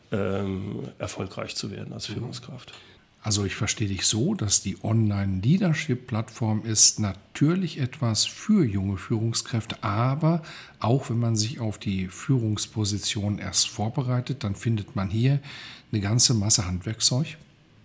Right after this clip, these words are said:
Speaker 1: Äh, ich, also ich hab auch Leute drin, die das genauso sehen, wobei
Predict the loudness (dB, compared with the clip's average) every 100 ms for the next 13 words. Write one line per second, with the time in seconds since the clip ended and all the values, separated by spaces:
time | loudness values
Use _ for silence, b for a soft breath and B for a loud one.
0 | -20 -4 -2 -2 -4 -6 -4 -4 -4 -4
1 | -4 0 2 2 0 -4 0 0 0 0
2 | 0 -2 0 2 2 0 -2 2 4 4
3 | 0 B B 0 2 6 6